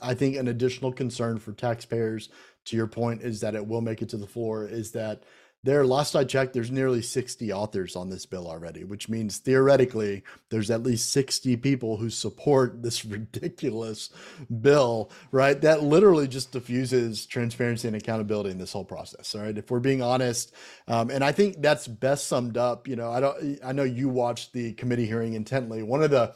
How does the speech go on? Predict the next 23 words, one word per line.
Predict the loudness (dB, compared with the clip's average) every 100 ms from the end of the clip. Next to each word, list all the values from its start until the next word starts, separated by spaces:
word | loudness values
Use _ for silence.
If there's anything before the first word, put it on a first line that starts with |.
| _
there | 2
were | 4
a |
lot | 6 4 4
of |
things | 0 -2
that | -4
stuck | -8 -8 -4
out, | -4 -4
but | -6 -10 -20 -16 0
perhaps | 4 4 2
the | 0
most | 0 0
notable | 0 0 2 2 0
thing | 0 -4 -4
to | -4
me | -4 -4 -6 -8 -12 -20 -20 -4
was | -4 -2
the | 0
fact | 2 2 2
that | 0 0 -2
Todd | 0 0
Hunter, | 2 0 0 -2 -4